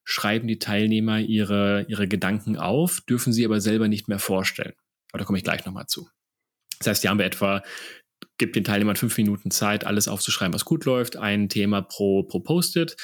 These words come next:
Dann bringt jeder es einzeln an die Wand und sagt kurz, was er, was er quasi aufgeschrieben hat.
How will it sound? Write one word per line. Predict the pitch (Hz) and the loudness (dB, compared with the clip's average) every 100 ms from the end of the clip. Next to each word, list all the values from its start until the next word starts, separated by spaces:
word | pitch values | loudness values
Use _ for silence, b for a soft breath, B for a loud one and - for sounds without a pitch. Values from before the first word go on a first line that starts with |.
| B B B - | B B B -4
Dann | 98 104 104 107 | 0 2 2 2
bringt | 104 101 | 0 2
jeder | 117 110 | 2 2
es | 107 | 0
einzeln | 98 101 - 101 | 0 0 0 0
an | 101 | 0
die | 92 90 | 2 2
Wand | 110 117 - | 2 2 0
und | 95 | -2
sagt | 95 98 - | 0 -2 -4
kurz, | - 98 98 - | -2 0 0 -2
was | 90 - | -2 -2
er, | 87 87 87 | 0 -2 -4
was | 95 - | -4 -2
er | 92 | -2
quasi | - 87 87 | 0 0 0
aufgeschrieben | 80 - 101 - - - 92 | 0 0 0 0 -2 -8 -8
hat. | - - | -10 -10